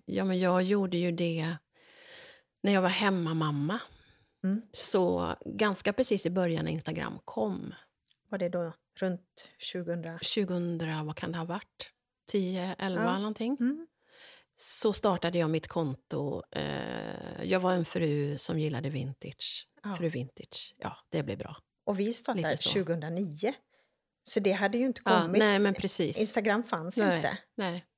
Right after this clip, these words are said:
Speaker 2: Och jag tror... Vi gillade vintage och, eh, antika och gamla saker på grund av att vi bodde som vi gjorde. Så att det var lite det vi tog till.
Speaker 1: Det var det som fanns,
Speaker 2: Ja.
Speaker 1: typ. Ja.
Speaker 2: Och vi kunde ta,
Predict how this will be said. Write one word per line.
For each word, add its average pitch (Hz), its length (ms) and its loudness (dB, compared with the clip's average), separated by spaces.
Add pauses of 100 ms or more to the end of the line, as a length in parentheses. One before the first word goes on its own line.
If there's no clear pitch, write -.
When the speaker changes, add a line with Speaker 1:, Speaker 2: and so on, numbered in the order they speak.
(680)
Speaker 2:
Och - 320 -6
jag 240 240 2
tror... 294 360 2 (440)
Vi 233 100 -2
gillade 233 500 2
vintage 170 600 -2
och, - 340 -4
eh, 160 180 2 (460)
antika - 760 -4
och 160 240 -4
gamla 160 340 -2
saker - 420 -6
på - 160 -10
grund 175 280 0
av 160 80 -4
att - 200 -12
vi 175 60 -8
bodde 208 520 -4
som 277 180 -6
vi 302 80 -4
gjorde. 285 420 -4
Så - 120 -2
att - 160 -4 (100)
det 185 200 0
var 226 100 6
lite 254 240 0
det 185 260 2
vi 175 260 -4 (520)
tog 180 200 -6
till. 226 420 -4
Speaker 1:
Det 175 60 4
var 185 100 6
det 165 100 6
som 165 140 0
fanns, 185 400 0
Speaker 2:
Ja. 220 220 6
Speaker 1:
typ. 123 160 -2 (100)
Ja. 151 260 0 (120)
Speaker 2:
Och - 240 -4
vi 233 80 2
kunde 233 240 0
ta, 208 340 2